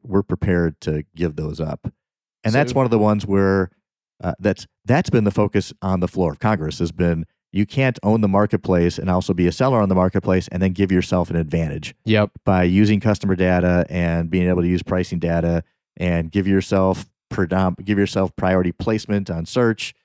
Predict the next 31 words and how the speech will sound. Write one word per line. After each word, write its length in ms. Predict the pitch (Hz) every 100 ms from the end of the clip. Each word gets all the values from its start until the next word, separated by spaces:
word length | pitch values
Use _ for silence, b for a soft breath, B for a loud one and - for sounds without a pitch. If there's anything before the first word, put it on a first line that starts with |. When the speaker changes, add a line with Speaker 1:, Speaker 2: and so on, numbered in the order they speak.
| _
Speaker 2:
Mm. 180 | 156 160
Speaker 1:
which 420 | 98 101 - - 107
Speaker 2:
Do 200 | 120 117
things 320 | 127 117 110
that 140 | 107
violate 400 | 107 98 104 110
your 180 | 110 110
own 200 | 104 104
terms 280 | - 113 110
of 100 | 107
service, 500 | 107 104 113 120 -
service 380 | 151 151 180 -
Speaker 1:
Yeah, 60 | -
Speaker 2:
to 100 | 113
Speaker 1:
so 140 | 117
Speaker 2:
make 100 | 117
more 240 | 113 110 107
sales 260 | 117 110
for 80 | -
yourself. 420 | 110 107 117 123 -
Yeah. 140 | 110
Speaker 1:
that's 220 | 127 131 -
been 220 | 113 107
there. 160 | 95
Now, 280 | 92 120 123 -
the 200 | 113 110
wrinkle 340 | 147 208 143
in 80 | 107
that's 280 | 120 135 -
gonna 180 | 104 98
be, 420 | 101 98 95